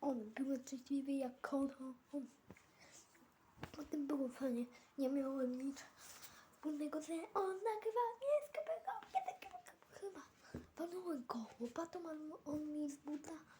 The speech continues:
w głowę. Potem nie wiedziałem, co się dzieje w sąsiednim łóżku. Dostałem, a tu polski raper pija, tu nie, nie wiem, o co mu chodzi, mówię tu.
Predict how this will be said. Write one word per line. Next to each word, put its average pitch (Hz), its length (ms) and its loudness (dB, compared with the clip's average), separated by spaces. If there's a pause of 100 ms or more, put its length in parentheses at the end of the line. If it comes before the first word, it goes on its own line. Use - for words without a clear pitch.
(840)
w 285 40 -8
głowę. 311 360 -4 (200)
Potem 311 420 -4
nie 311 120 4
wiedziałem, 302 400 0
co 311 140 -4
się 294 160 0
dzieje 311 200 4
w - 120 -10
sąsiednim 302 540 2
łóżku. 302 260 2
Dostałem, 330 640 -2 (340)
a - 60 -6
tu - 180 -8
polski 285 460 -8
raper 320 320 -4 (120)
pija, 320 280 -6
tu 320 240 -4
nie, 320 140 -14 (760)
nie 311 80 -4
wiem, 330 180 -2
o 302 160 -8
co 330 80 2
mu 330 280 0 (680)
chodzi, 294 520 2
mówię 262 680 0
tu. 247 400 0